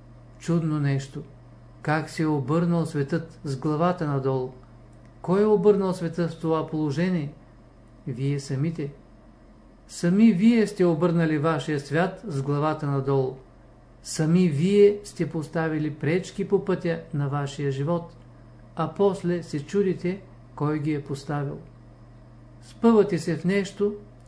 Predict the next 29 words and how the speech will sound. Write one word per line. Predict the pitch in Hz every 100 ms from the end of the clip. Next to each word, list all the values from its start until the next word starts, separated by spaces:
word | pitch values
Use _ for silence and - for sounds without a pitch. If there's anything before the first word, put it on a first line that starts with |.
| -
и | 165
започвате | 147 147 165 170 165 151
да | 135 135
скърбите. | - 143 135 151 156 151 - - - - - - - - - -
Трябва | 143 151 160 175
ли | 175
да | 170
скърбите, | 165 - 165 151 185 - 170 - - - - - - -
че | - 160
се | 143 151
е | 139
прекатурило | 147 143 147 147 214 190 165
едно | 160 156 165
малко | 156 175 165 143
столче? | - 170 180 - 143 - - - - - - - - -
Ще | - -
скърбите | 170 - 196 202 247 240 202
ли, | 190 - -
че | - 170
сте | -
се | 147 170
спънали | 165 190 185 170 165
в | 165
нещо | 170 165 - 156 - - -
и | 170
сте | 147 151
паднали | 143 156 156 151
на | 143 147
земята? | 135 151 160 160